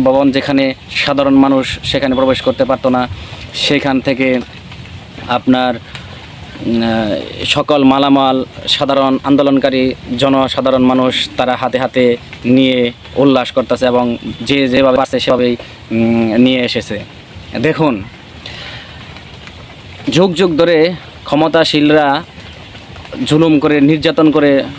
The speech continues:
ফেরাউন থেকে শুরু করে ইতিহাসে যতগুলো মানে স্বৈরাশাসক ছিল তারা কিন্তু নেই। এই শেখ হাসিনা সরকারও কিন্তু অনেক দিন যাবৎ বা-,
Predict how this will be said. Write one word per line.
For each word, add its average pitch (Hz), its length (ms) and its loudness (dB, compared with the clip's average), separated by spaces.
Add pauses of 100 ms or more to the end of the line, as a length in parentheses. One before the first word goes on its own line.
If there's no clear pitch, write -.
(400)
ফেরাউন 147 300 4
থেকে 143 220 0
শুরু 151 200 2
করে 139 260 2
ইতিহাসে 143 580 2 (560)
যতগুলো 139 560 4 (480)
মানে 127 400 2 (480)
স্বৈরাশাসক 151 560 0
ছিল 139 360 4 (140)
তারা 131 180 0
কিন্তু 131 240 0
নেই। 117 440 2 (380)
এই 139 300 4
শেখ 139 300 -2
হাসিনা 139 280 2
সরকারও 135 380 2
কিন্তু 127 280 2
অনেক 131 260 2
দিন 127 200 4
যাবৎ 123 300 2 (220)
বা-, 117 240 0